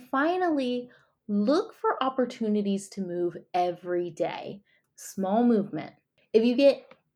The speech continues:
anything <laughs> from this episode, I want it to be that taking advantage of these small, low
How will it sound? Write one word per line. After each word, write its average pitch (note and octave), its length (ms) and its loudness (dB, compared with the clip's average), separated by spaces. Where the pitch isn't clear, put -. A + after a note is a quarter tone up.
anything F4 800 8
<laughs> - 0 -
from D4 320 8
this B3 300 8
episode, G#3 680 4
I G3+ 140 2
want G#3+ 340 2
it D4+ 180 2
to C4+ 120 -2
be F#3 480 -4
that - 340 -2
taking D#4 480 0
advantage F3+ 760 0
of F3+ 140 -6
these F3 280 -8
small, C4 760 -2
low G#3+ 580 4